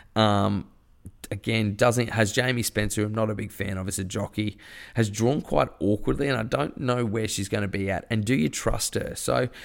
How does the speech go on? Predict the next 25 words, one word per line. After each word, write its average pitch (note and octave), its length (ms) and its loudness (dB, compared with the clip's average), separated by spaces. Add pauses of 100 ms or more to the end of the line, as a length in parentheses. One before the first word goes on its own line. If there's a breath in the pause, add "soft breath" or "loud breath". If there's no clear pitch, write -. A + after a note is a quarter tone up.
(200 loud breath)
she A2+ 600 4 (100)
peaked - 480 8 (140)
in A#2 140 -4
her A2+ 100 2
first A2 440 -4
run, G2+ 520 -2 (160)
first - 440 -2
up. G2 320 -4
She - 120 -2
had A2 100 -2
an G2 100 0
enormous A#2 560 2
first - 320 -2
up G2 160 -4
figure. - 340 -8 (340 loud breath)
She - 120 -8
had A#2+ 100 0
a A2+ 60 0
slight - 480 2
regression G#2+ 720 0
second G2+ 560 -2
up - 220 -6
there F#2 340 -2
behind G2 420 -4
Brightside, F#2+ 580 -4